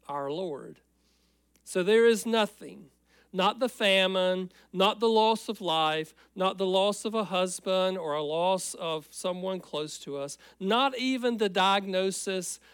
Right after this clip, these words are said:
of us that might take our life, not even death.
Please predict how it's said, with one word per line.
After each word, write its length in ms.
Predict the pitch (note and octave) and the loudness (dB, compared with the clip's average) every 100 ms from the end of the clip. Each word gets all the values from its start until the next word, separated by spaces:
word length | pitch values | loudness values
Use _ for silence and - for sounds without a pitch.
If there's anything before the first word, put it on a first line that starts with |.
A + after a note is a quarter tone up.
| _ | _
of 300 | - F3 E3+ - | -4 -4 -4 -4
us 840 | A3+ E3 C#3+ D#3 - - - - _ _ _ _ _ _ _ _ _ _ - | 0 0 -2 -8 -8 -8 -10 -16 _ _ _ _ _ _ _ _ _ _ -12
that 220 | D#3 D#3 | -10 -8
might 260 | D#3 D3 | -8 -8
take 240 | - C#3+ C3+ | -10 -12 -12
our 160 | B2+ | -14
life, 340 | B2 A#2+ - _ _ _ _ _ _ _ _ _ _ _ _ _ _ | -14 -16 -20 _ _ _ _ _ _ _ _ _ _ _ _ _ _
not 260 | D#3 C#3+ D#3 | -8 -6 -4
even 280 | E3 F3+ E3+ | -4 -4 -4
death. 340 | C3+ B2+ B2+ | -4 -6 -12